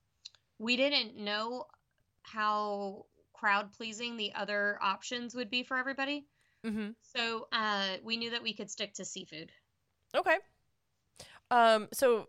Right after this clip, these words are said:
Speaker 2: with the, with the candlelight processional package, if, correct me if I'm wrong here.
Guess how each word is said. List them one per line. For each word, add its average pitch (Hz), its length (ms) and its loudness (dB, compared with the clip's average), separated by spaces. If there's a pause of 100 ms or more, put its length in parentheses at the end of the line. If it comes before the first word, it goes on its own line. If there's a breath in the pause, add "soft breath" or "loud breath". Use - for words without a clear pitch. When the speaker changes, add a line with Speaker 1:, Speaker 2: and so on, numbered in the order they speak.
(120)
Speaker 2:
with 247 180 -2
the, 240 140 0
with 233 220 0
the 202 500 -2
candlelight 285 380 2
processional 196 720 0
package, 165 640 -2
if, - 180 -12
correct 247 280 0
me 269 60 0
if 247 100 0
I'm 185 140 4
wrong 156 200 2
here. 147 240 -4